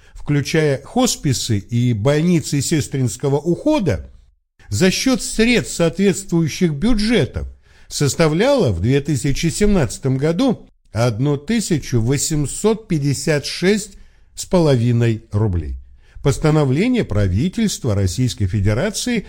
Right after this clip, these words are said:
от девятнадцатого декабря две тысячи шестнадцатого года, номер одна тысяча четыреста три,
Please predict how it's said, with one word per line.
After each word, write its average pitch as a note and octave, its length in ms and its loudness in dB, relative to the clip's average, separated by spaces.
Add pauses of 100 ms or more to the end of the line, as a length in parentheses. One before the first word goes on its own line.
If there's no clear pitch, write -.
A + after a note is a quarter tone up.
(160)
от D#3+ 180 0
девятнадцатого G3 800 0
декабря E3 480 0
две E3 160 0
тысячи D#3 540 -2
шестнадцатого F3+ 840 -2
года, F#3+ 500 -2 (300)
номер A3 480 2 (400)
одна G#3 500 2
тысяча G#3 720 2
четыреста E3+ 720 2
три, G3+ 480 0